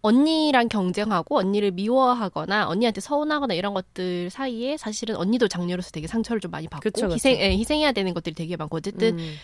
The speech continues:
Speaker 1: 정말 유명하지 않습니까? K 장녀.
Speaker 2: 아,
Speaker 1: 예, 그
Speaker 2: 유명하죠.
Speaker 1: K 장녀의 고충을 우리가 모르는 게 아니고
Speaker 2: 네.
Speaker 1: 다만 이제 K 장녀에 비해서 상대적으로 좀 덜 가시화가 되어 있는
Speaker 2: 음.
Speaker 1: K 차녀에 대해서 이야기를 해보자.
Speaker 2: 네.
Speaker 1: 이런 마음으로 이제 마련하는 게 차녀 힙합이고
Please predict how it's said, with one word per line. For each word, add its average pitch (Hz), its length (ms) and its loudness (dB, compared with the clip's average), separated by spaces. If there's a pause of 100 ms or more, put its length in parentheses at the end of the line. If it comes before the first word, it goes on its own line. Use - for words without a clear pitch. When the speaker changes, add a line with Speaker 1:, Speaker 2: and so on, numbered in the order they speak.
(100)
Speaker 1:
정말 233 260 4
유명하지 247 440 6
않습니까? 180 340 0
K 233 240 -2
장녀. 165 460 -4 (100)
Speaker 2:
아, 165 160 -8
Speaker 1:
예, 175 60 -2
그 175 60 0
Speaker 2:
유명하죠. 170 240 0
Speaker 1:
K 294 200 4
장녀의 240 320 6
고충을 202 380 0
우리가 156 200 -4
모르는 190 380 0
게 254 100 2
아니고 160 300 -4
Speaker 2:
네. 180 340 0 (140)
Speaker 1:
다만 196 320 0
이제 180 260 -2
K 294 280 0
장녀에 196 420 0
비해서 180 340 -2
상대적으로 220 600 -2
좀 175 220 -8
덜 208 240 4
가시화가 185 480 -2
되어 170 180 -6
있는 160 480 -6
Speaker 2:
음. 185 320 -6
Speaker 1:
K 269 280 2
차녀에 214 580 0
대해서 170 320 -2
이야기를 175 380 -4
해보자. 170 680 -2
Speaker 2:
네. 180 340 -4
Speaker 1:
이런 208 200 4
마음으로 185 500 2
이제 151 320 -6
마련하는 185 760 0
게 226 140 0
차녀 240 260 -2
힙합이고 220 720 0